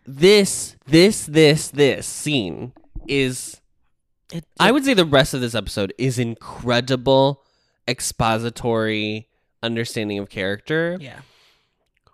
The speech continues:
Speaker 1: Right? W-, delivering it in a way that's very natural, in a
Speaker 2: Yeah.
Speaker 1: way that people actually talk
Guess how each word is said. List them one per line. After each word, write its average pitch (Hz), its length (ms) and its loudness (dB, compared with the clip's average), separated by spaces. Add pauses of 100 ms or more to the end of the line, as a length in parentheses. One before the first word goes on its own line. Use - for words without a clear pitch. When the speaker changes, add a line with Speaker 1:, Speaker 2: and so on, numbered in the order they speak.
(180)
Speaker 1:
Right? 123 480 0
W-, 120 180 -8 (300)
delivering 135 580 -2
it 156 180 0
in 135 80 0
a 127 60 2
way 120 160 0
that's 113 180 -6
very 110 180 -4
natural, 101 720 -4
in 123 120 -2
a 127 40 0
Speaker 2:
Yeah. 123 40 -6
Speaker 1:
way 127 120 4
that 123 120 0
people 131 280 -6 (100)
actually 107 760 -6
talk 110 640 -2